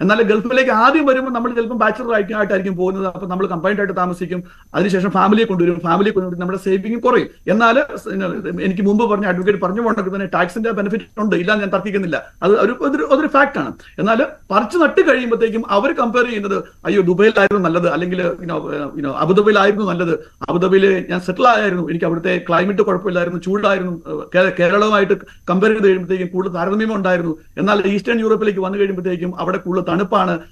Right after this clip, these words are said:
മഞ്ഞുകാലമാണ്, മൂന്നാല് മാസത്തേക്ക് നമുക്ക് സൂര്യനെ കാണാൻ പറ്റത്തില്ല, അപ്പം നമുക്ക് ചിലപ്പോൾ depression വന്നേക്കാം." അപ്പം അങ്ങനെയുള്ള കാര്യങ്ങളൊക്കെ ഉണ്ട്, അതിനകത്ത് ഫാക്ടേഴ്സ് ഉണ്ട്. അപ്പം അത് വന്നു കഴിയുമ്പോൾ ചില ആൾക്കാർക്ക് ഒരു മനമാറ്റം വരും.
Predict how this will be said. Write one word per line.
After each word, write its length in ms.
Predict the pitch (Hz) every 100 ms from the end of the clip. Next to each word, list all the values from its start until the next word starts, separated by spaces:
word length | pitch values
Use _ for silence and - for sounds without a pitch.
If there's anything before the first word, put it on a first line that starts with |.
| -
മഞ്ഞുകാലമാണ്, 800 | 180 208 220 202 208 180 175 175
മൂന്നാല് 360 | 170 185 208
മാസത്തേക്ക് 380 | 202 190 180 190
നമുക്ക് 180 | 180 170
സൂര്യനെ 340 | 175 196 208
കാണാൻ 320 | 214 180 196 180
പറ്റത്തില്ല, 480 | - 170 165 160 - -
അപ്പം 140 | 151
നമുക്ക് 180 | 175 180
ചിലപ്പോൾ 260 | 180 185 180
depression 400 | 175 185 185 226
വന്നേക്കാം." 480 | 214 190 190 180 -
അപ്പം 140 | 185
അങ്ങനെയുള്ള 320 | 226 302 349 359
കാര്യങ്ങളൊക്കെ 440 | 302 311 311 269
ഉണ്ട്, 220 | 233 254
അതിനകത്ത് 360 | 226 190 175 156
ഫാക്ടേഴ്സ് 340 | 202 202 247
ഉണ്ട്. 220 | 208 180 - - -
അപ്പം 160 | 185 214
അത് 140 | 233
വന്നു 280 | 349 294 339
കഴിയുമ്പോൾ 360 | 262 233 226 233
ചില 280 | - 214
ആൾക്കാർക്ക് 420 | 302 262 240 233 226
ഒരു 100 | 214
മനമാറ്റം 520 | 180 208 247 247 226
വരും. 240 | 180 175